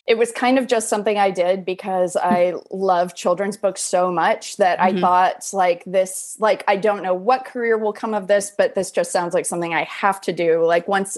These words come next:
Speaker 1: I learned that degree existed, I was like, "I just have to go get that." So then, um, after that, I was hired by a company in Saint Louis,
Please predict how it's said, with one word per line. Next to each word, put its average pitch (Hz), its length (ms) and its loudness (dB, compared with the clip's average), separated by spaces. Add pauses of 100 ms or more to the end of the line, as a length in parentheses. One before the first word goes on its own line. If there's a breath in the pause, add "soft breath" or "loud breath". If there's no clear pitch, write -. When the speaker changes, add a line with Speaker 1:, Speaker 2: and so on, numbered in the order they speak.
Speaker 1:
I 190 140 -4 (160)
learned 196 340 2
that 180 260 0
degree 180 360 -4
existed, 160 520 -6
I 120 80 -6
was - 120 -10
like, - 120 -8
"I - 100 -6
just - 200 -12
have - 140 -12
to - 100 -18
go 175 140 -8
get 165 240 -6
that." 117 300 -8
So 233 240 2
then, 220 400 2 (100)
um, 196 500 2
after 233 380 -2
that, 190 500 0
I 185 560 0
was 202 220 -6
hired 220 760 2 (320)
by 190 300 2
a - 160 2
company 226 440 -2
in 196 120 -2
Saint 170 240 -6
Louis, 196 520 2